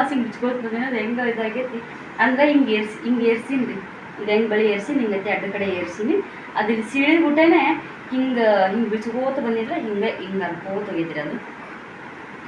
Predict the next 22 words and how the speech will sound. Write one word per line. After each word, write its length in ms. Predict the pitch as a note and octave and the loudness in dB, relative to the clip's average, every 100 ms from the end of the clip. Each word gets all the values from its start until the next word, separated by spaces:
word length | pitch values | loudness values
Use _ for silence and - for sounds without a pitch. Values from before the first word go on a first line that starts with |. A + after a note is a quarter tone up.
| - - | -16 -10
ಇಷ್ಟು 360 | A#3 - - D4+ | -8 -10 -6 2
ರಕ್ತ 260 | C4+ C#4 | 4 4
ಹೋತಲ್ರಿ. 720 | D4+ B3 B3+ C#4+ C4+ G#3 B3 C#4 - - - - - A3+ | 4 4 4 2 2 0 -2 -2 -10 -16 -16 -16 -12 -2
ನೀರ್ 300 | B3 D#4+ E4+ | 4 4 4
ಕುಡಿದ್ನಿ 360 | D4+ A#3 A#3+ G#3 | 2 4 2 4
ನಾನು, 400 | F3+ D4 C4+ A3+ | 6 6 6 2
ಹಿಂಗ್ 260 | A3 A3 | -2 -2
ಕೈ 200 | B3 D#4 | 0 2
ಹಿಡಿದ್ನಿ, 440 | C4+ C4+ A3+ A3 G#3+ | 2 0 -2 0 2
ಹಿಡ್ದಂಗಿಲ್ಲ, 460 | G3 G#3 C4 C#4 | 2 2 0 -2
ಹಿಡ್ದಂಗಿಲ್ಲ, 420 | C#4 C4 C4+ C4 | -2 -2 -4 -2
ಅದು 160 | B3+ - | -2 -2
ಬಿಟ್ರೆ 260 | G#3 - A3+ | -8 -6 -2
ಮತ್ತೆ 260 | G3 F#3+ | -2 -2
ಬರೋದೇ 320 | G3 G3 A3+ | -4 -2 -2
ಬರೋದೆ. 240 | G#3+ G3 F#3+ - - - | -2 -4 -6 -8 -14 -8
ಅದ್ರಾಗ 220 | G3+ B3 C4+ | 2 4 4
ಹಿಂಗ್ 220 | C#4 B3 | 4 2
ಉದ್ದಕ್ಕೆ 460 | C#4 C#4+ D4 C4 | 0 0 0 -2
ಚ-, 40 | C4+ | -2
ಇದಾಗೈತ್ 540 | A3+ G#3+ B3+ B3+ C4 | 0 2 0 0 -2
ನೋಡ್ರಿ, 200 | D4+ D4 | -4 -4